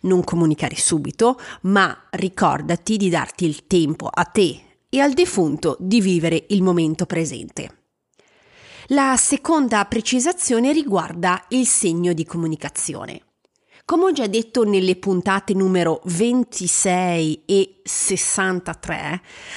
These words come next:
ricordati di concordare prima del decesso con le persone care il simbolo, il segno, un'immagine che il defunto utilizzerà per comunicare con te dopo il decesso.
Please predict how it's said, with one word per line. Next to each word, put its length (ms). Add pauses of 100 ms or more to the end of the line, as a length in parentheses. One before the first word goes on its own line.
(160)
ricordati 640
di 100
concordare 840
prima 800
del 320
decesso 720 (360)
con 180
le 140
persone 420
care 480
il 240
simbolo, 880
il 240
segno, 880
un'immagine 1080
che 140
il 300
defunto 720
utilizzerà 680 (320)
per 180
comunicare 600
con 240
te 200
dopo 520
il 120
decesso. 720